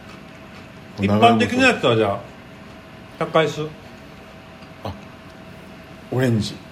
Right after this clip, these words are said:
Speaker 1: ねえ。
Speaker 2: オレンジ、オレンジかな。高いっす、オレンジか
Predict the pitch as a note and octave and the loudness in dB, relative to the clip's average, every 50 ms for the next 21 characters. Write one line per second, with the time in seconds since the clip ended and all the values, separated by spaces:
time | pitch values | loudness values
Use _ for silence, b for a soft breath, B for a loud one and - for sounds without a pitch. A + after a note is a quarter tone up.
0 | - - - - - - - A#2+ A#2+ A#2 A#2+ B2+ B2 A#2 - E2+ - - - A2 | -20 -14 -6 -4 -2 0 4 6 6 8 8 6 6 4 2 -2 -6 -6 -4 -2
1 | A2 A#2 A#2+ A#2+ A#2+ A#2 A2 G#2 G#2+ G#2 G2+ G2+ G2+ - - - - - G#2+ G#2 | 0 2 2 4 2 2 2 0 0 0 0 0 -2 -8 -14 -16 -8 -4 0 0
2 | G#2+ G#2 F#2+ E2+ - - - - - - - - - F2+ - G2 F#2 F2+ F2 - | 2 2 0 -2 -4 -10 -14 -16 -18 -18 -16 -14 -14 -8 -6 -4 -4 -4 -4 -6
3 | - G2+ F#2 F#2+ F#2+ F2+ E2+ - - | -6 -4 -2 -2 -2 -4 -4 -6 -10